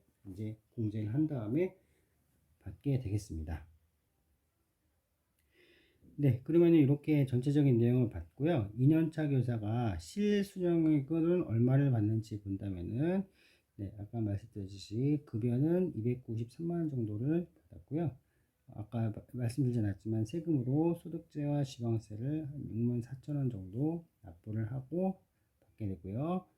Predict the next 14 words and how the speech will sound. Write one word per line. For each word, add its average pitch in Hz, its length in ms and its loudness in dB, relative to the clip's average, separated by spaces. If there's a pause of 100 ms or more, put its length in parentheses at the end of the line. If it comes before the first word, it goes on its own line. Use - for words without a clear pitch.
(320)
공제 110 260 -2
금액이 113 600 0
육십만 110 460 -4
구천 - 260 -10
원 113 100 0
정도 95 280 -6
됐습니다. 76 440 -12 (400)
그러면은 131 480 -4 (720)
급여에서 127 960 0 (640)
세금과 147 880 -2 (140)
공제를 113 400 -2
빼면은 143 640 -2
실수령액이 143 800 -2
나오는데 101 540 -4